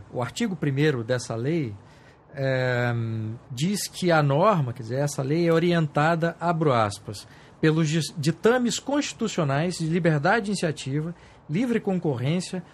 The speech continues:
função social da propriedade, defesa dos consumidores e repressão ao ab-, abuso do poder econômico. Fecho aspas.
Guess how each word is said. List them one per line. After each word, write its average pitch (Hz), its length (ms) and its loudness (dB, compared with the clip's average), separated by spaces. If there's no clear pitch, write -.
função 185 560 -2
social 175 380 -2
da 147 80 0
propriedade, 135 760 -4
defesa 170 540 0
dos 180 140 -10
consumidores 156 840 -4
e 160 100 0
repressão 190 880 -2
ao 175 260 0
ab-, 139 260 -6
abuso 175 400 -2
do 180 80 -2
poder 170 280 -2
econômico. 151 560 -2
Fecho 175 400 0
aspas. 107 400 -6